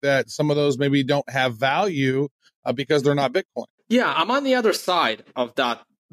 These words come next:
Speaker 2: bet, and, uh, that bet can go up in value for a while. I mean, again, if we're, we're, we just started two thousand eighteen,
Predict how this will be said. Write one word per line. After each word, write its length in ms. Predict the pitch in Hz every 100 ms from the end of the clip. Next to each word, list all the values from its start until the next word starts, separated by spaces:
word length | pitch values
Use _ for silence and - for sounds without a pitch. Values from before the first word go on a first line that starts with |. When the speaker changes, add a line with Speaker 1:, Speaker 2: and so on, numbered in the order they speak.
| -
Speaker 2:
bet, 420 | 143 107 - - -
and, 420 | 143 135 127 127
uh, 300 | 127 120 117 110
that 260 | 139 202 -
bet 300 | 214 226 _
can 220 | 143 170
go 240 | 190 220 214
up 360 | 202 226 -
in 120 | 143 123
value 360 | 139 170 139
for 200 | - 127
a 80 | 117
while. 480 | 175 190 107 98 104
I 80 | 113
mean, 140 | 117
again, 340 | 120 135 151 113
if 200 | 110 -
we're, 340 | 147 147 127 - _ _
we're, 400 | 127 151 160 151
we 140 | 139 196
just 320 | 220 220 -
started 540 | - 143 180 151 127
two 160 | 151 135
thousand 440 | 131 127 120 120
eighteen, 680 | 117 110 - 226 160 107